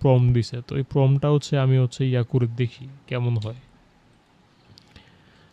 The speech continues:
আমরা আরেকটা লিংক নেই, নেয়ার পরে হচ্ছে আমরা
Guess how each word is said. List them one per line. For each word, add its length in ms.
আমরা 300
আরেকটা 400
লিংক 420
নেই, 120
নেয়ার 480
পরে 320
হচ্ছে 340
আমরা 420